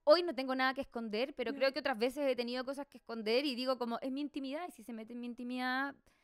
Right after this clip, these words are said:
Speaker 1: es mi espacio íntimo. Como
Speaker 2: Ya,
Speaker 1: que
Speaker 2: perfecto, porque esto yo creo que es
Speaker 1: Soy
Speaker 2: muy
Speaker 1: un poco
Speaker 2: recurrente
Speaker 1: rara.
Speaker 2: que,
Speaker 1: Yo
Speaker 2: que hay
Speaker 1: creo que hay
Speaker 2: varias
Speaker 1: gente que
Speaker 2: personas
Speaker 1: lo
Speaker 2: que, que
Speaker 1: hace,
Speaker 2: lo borran.
Speaker 1: y como hábito, ¿sabís? Como, "¿Por qué eliminaste?". Tengo muchas amigas, como, "Es que eliminó
Speaker 2: Sí.
Speaker 1: los mensajes". Ya, ¿qué significa?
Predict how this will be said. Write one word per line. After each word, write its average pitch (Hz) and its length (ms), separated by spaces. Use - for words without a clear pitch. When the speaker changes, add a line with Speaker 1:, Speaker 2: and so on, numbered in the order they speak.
Speaker 1:
es 220 100
mi 247 80
espacio 262 360
íntimo. 151 380
Como 196 180
Speaker 2:
Ya, 190 40
Speaker 1:
que 190 60
Speaker 2:
perfecto, 208 320
porque 202 240
esto 247 160
yo 233 120
creo 226 180
que 226 80
es 226 60
Speaker 1:
Soy 208 80
Speaker 2:
muy 185 80
Speaker 1:
un 180 60
poco 190 140
Speaker 2:
recurrente 220 360
Speaker 1:
rara. 247 100
Speaker 2:
que, 247 760
Speaker 1:
Yo 240 120
Speaker 2:
que 254 40
hay 247 60
Speaker 1:
creo 415 80
que 247 60
hay - 40
Speaker 2:
varias 247 120
Speaker 1:
gente 370 140
que 330 120
Speaker 2:
personas 269 140
Speaker 1:
lo 370 100
Speaker 2:
que, 302 60
que 330 200
Speaker 1:
hace, 240 340
Speaker 2:
lo 233 160
borran. 233 340
Speaker 1:
y 165 60
como 226 320
hábito, 262 460
¿sabís? 180 420
Como, 202 360
"¿Por 277 120
qué 359 80
eliminaste?". 403 440
Tengo 156 160
muchas 156 240
amigas, 214 380
como, - 240
"Es - 120
que 254 80
eliminó 254 260
Speaker 2:
Sí. 302 60
Speaker 1:
los 359 80
mensajes". 311 480
Ya, 170 180
¿qué 208 120
significa? 233 520